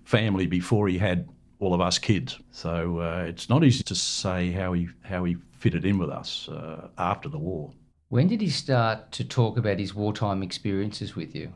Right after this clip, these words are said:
Speaker 1: Well, it would have been, it's just scattered throughout, uh, my memory, um, and, and it wasn't overbearing in any way. I mean, you, you, we, we really had to ask him, "What happened here, Dad?" or "What happened there, Dad?"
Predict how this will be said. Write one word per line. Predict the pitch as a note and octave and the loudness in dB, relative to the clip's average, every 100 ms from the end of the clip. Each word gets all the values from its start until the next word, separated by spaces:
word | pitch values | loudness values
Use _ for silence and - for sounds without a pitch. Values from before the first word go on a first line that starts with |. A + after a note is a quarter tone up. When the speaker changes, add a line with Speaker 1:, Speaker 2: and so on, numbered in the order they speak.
| - | -6
Speaker 1:
Well, | G#2+ A2+ A#2+ | 4 6 6
it | A2+ | 6
would | F3 | 6
have | D#3+ | 8
been, | B2 A#2 G2 | 8 6 4
it's | - | 0
just | - - | 2 2
scattered | - C#3+ B2 F2 | 4 4 2 2
throughout, | - - F#2 F#2+ F2+ - - | 0 2 4 4 0 -6 -2
uh, | E2 | 2
my | F2 E2+ | 4 6
memory, | E2+ G2 F#2 D#2 F#2 - | 4 4 2 0 -4 -2
um, | F2 F2 E2+ E2+ - - _ | 0 2 0 -2 -10 -20 _
and, | F#2 F#2 F#2 | -4 -2 0
and | F#2 F2+ | 2 0
it | F2+ | 0
wasn't | G#2 A#2 A2+ F#2 - _ | 0 4 4 2 -6 _
overbearing | G2 F#2 E2+ F#2+ F2+ E2 | 0 2 2 2 4 2
in | E2 | 0
any | D#2+ D#2 | -2 -2
way. | D#2 D2+ | -4 -4
I | D#2 | -6
mean, | E2 E2 | -6 -6
you, | F2+ | -4
you, | F2 F2+ | -4 0
we, | G2 G2 G2+ - | 4 2 2 4
we | A#2 | 8
really | C3 A2 | 8 8
had | F#2 - | 4 2
to | F2 | 2
ask | E2 F2 | 2 0
him, | - G2 C2+ - - | 0 0 0 -8 -6
"What | G2 | -2
happened | G#2+ E2 F2 | -2 -2 0
here, | F2+ | 0
Dad?" | E2 E2+ F2 | 0 0 -2
or | |
"What | F2+ F2 | -2 -4
happened | F#2 F2+ D#2+ | -4 -6 -4
there, | F2 E2+ | -2 -4
Dad?" | E2 D#2 - | -4 -8 -12